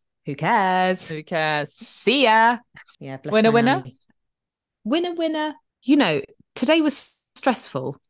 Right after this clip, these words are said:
Speaker 1: And today h-, i-, i-, is only an example of what the last few days have been like. But it, you do feel a sense of achievement when you manage to just get everything, because I've
Speaker 2: Oh,
Speaker 1: been
Speaker 2: yeah.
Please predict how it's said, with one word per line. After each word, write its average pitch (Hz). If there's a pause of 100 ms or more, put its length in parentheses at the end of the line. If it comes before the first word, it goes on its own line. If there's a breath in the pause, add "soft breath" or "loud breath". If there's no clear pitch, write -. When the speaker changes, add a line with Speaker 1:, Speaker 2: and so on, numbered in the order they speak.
(360)
Speaker 1:
And 175 (160)
today 196
h-, 165
i-, 175
i-, 151
is 170
only 180
an 165
example 156
of 135
what 147
the 156
last 143
few 185
days 139
have 135
been 135
like. 131
But - (100)
it, -
you 196
do 254
feel 226
a 147
sense 160
of 160
achievement 151
when 131
you 151
manage 143
to 151
just -
get -
everything, 139
because -
I've 165
Speaker 2:
Oh, 151
Speaker 1:
been 156
Speaker 2:
yeah. 147